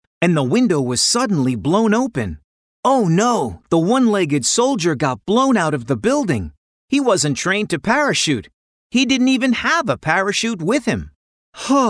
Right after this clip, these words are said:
Thankfully, the one-legged soldier fell onto a patch of grass, but he was stuck in a gap in the rocks with his foot in the air.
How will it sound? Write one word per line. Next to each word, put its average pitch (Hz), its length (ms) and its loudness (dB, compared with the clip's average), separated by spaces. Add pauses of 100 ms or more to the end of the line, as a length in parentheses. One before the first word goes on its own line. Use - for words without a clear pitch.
(840)
Thankfully, 180 520 0
the 135 160 -2
one-legged 180 680 0
soldier 202 460 -2
fell 196 460 -2
onto 160 280 -2
a 127 80 -2
patch 170 300 -4
of 107 120 -4
grass, 160 540 -2 (460)
but 131 120 -2
he 214 120 2
was 151 160 -2
stuck - 340 -2
in 175 100 -2
a 147 40 -2
gap 190 420 -2
in 160 120 -2
the 131 100 0
rocks 160 540 -2 (160)
with 131 120 0
his 135 200 -2
foot 277 300 -2
in 170 140 0
the 226 200 2
air. 127 360 -6